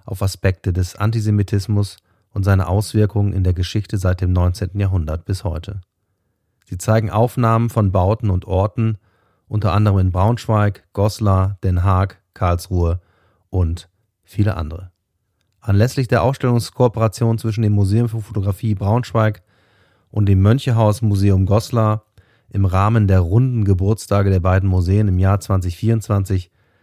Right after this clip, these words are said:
stellt die Publikation als Künstlerbuch einen besonderen Beitrag zur Möglichkeit der Erinnerungsku-, äh, Erinnerungskultur dar.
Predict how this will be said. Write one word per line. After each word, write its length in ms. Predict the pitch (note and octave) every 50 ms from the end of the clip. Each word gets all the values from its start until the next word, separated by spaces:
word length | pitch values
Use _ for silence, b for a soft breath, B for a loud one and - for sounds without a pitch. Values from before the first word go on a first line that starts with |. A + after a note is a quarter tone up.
| _ _ _
stellt 280 | _ - - G#2+ G#2+ G#2
die 60 | A2
Publikation 680 | F#2 - G#2 A2 G#2+ - F#2+ F#2 - - A2+ A2+ A#2+ G#2
als 220 | G2 G2 - -
Künstlerbuch 720 | - - C3 C#3+ - - G#2+ G2+ F#2+ F#2 G2+ G2+ F#2+ -
einen 260 | - - F#2+ F#2 F#2
besonderen 520 | F2 F#2 E2+ F#2 F#2 G2 G2+ G2 G2 G2 F2
Beitrag 600 | E2+ E2 E2 E2+ - - F2+ E2 E2 E2+ - _ _ _ _ _ _ _ _ _ _ _
zur 460 | _ - - - A2 G2+ G2+ G2 - -
Möglichkeit 840 | G#2 G2+ G#2 A#2 C3+ - - A2+ - - - F#2+ F2 F2+ F2+ - _ _ _
der 160 | - G#2 - -
Erinnerungsku-, 800 | G#2 F2+ F2+ D#2+ D#2 D#2 E2+ E2+ E2+ - - - F2+ F2 F2 E2+ - -
äh, 320 | - G2+ G2+ - G2+ - -
Erinnerungskultur 1120 | - A#2+ B2 A#2+ G#2 F#2 F#2 F#2 F2 - - - - F2 E2+ - - D#2+ D2+ D2+ D#2 F2+ F2+ _ _ _ _ _ _ _ _
dar. 300 | - F#2 D2 C2+ - _